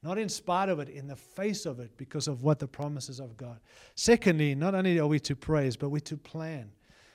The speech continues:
In verse two, "Enlarge," speaks of wide, make room, place, locality, region. It's not a shrinking back and holding on season. It's a time to make room and to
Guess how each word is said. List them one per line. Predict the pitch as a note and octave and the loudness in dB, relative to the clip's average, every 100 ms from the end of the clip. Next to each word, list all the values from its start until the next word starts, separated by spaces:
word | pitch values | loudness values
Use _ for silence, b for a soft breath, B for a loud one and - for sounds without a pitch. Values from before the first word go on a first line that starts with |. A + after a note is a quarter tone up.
| b | b
In | C3+ | -4
verse | D3 E3 - | 2 2 0
two, | - E3 C#3+ | 0 0 2
"Enlarge," | D3 D3 D3 D3+ D#3+ D3+ B2 - - - | 0 4 8 10 8 4 -2 -10 -14 -14
speaks | - - D#3+ D#3+ | -12 -4 0 4
of | D3 - B B B | 2 0 B B B
wide, | D3 D3+ D#3 C#3 A#2 | 8 10 10 6 2
make | C3 D#3+ - C#3 | 4 6 6 6
room, | E3 D#3 A#2+ G#2+ | 6 4 0 -10
place, | - F3+ D3 - - | -4 0 0 -2 -4
locality, | C#3 D3 - D#3+ E3+ D#3+ D#3 C#3 | -4 -4 0 2 0 -4 -6 -4
region. | D3+ E3+ C#3 A#2 - b b b | -2 -4 -6 -14 -20 b b b
It's | C#3+ | -10
not | D#3+ F#3 | -6 -6
a | |
shrinking | - F#3 F3 F#3 E3 | -6 -6 -6 -6 -2
back | E3 D#3 | -2 -2
and | E3 | -6
holding | C#3 D#3 D#3 D3+ | -6 -4 -4 -6
on | D3 | -8
season. | C3 D3 C3 - B B | -8 -8 -10 -14 B B
It's | D3+ | -12
a | |
time | C3+ D3+ E3+ | -8 -6 -6
to | D3 | -6
make | C3+ D#3 D#3+ C#3+ | -4 -4 -2 2
room | D#3+ E3+ C#3 | 4 4 2
and | B2+ | -4
to | - | -4